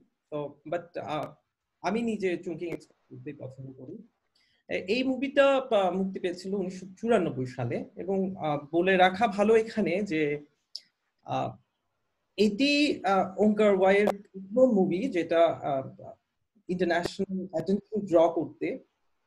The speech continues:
আহ, সক্ষম হয়। এবং আরো বলি যে কোয়েন্টিন টারান্টিনোর মতো director, আহ, প্রায় বিশ থেকে পঁচিশটি থিয়েটারে এই,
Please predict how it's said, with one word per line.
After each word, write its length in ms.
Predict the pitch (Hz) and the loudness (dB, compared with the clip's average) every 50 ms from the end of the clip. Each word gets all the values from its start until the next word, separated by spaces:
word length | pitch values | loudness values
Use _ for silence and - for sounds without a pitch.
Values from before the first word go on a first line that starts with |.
| _ _ _ | _ _ _
আহ, 240 | 139 131 123 120 - | -4 -4 -4 -4 -8
সক্ষম 440 | - - 160 151 - - 151 139 127 | -6 -6 -6 -6 -4 -4 -4 -4 -4
হয়। 280 | 123 123 120 - - - - - _ _ _ | -4 -4 -6 -8 -8 -12 -16 -18 _ _ _
এবং 400 | - 180 185 214 220 220 214 214 - - - _ _ - | -8 -2 0 0 0 0 -2 -6 -10 -18 -20 _ _ 2
আরো 220 | 156 170 190 220 | 4 4 6 6
বলি 400 | 214 214 220 208 208 214 220 247 | 4 4 2 4 2 0 0 -2
যে 220 | 220 175 175 175 175 | -2 0 0 0 0
কোয়েন্টিন 460 | - 190 208 220 240 226 277 277 269 | 0 2 4 4 4 4 2 4 6
টারান্টিনোর 540 | 269 226 208 214 214 214 240 226 233 233 233 | 6 6 6 4 2 0 0 0 0 0 -2
মতো 100 | 233 226 | -2 -6
director, 840 | 190 196 185 180 185 202 214 202 202 - 185 175 175 220 277 - - - | -2 0 2 4 6 4 4 4 0 -2 0 2 2 2 -2 -6 -8 -4
আহ, 280 | 156 151 143 143 139 - _ _ | -2 -2 -2 -2 -4 -6 _ _
প্রায় 160 | - 165 151 | 2 2 2
বিশ 340 | 147 165 190 190 190 190 - | 2 0 -4 -4 -4 -6 -8
থেকে 160 | 220 214 220 | -8 -8 -8
পঁচিশটি 420 | - - 208 208 214 226 - - - | -4 -4 -4 -4 -4 -8 -10 -14 -18
থিয়েটারে 680 | _ _ - 190 190 196 190 196 180 160 170 214 269 - _ _ _ _ _ _ _ - 151 165 | _ _ -2 0 0 0 0 -2 0 0 0 -2 -4 -8 _ _ _ _ _ _ _ -16 -10 -6
এই, 280 | 165 170 165 160 160 | -6 -6 -6 -6 -10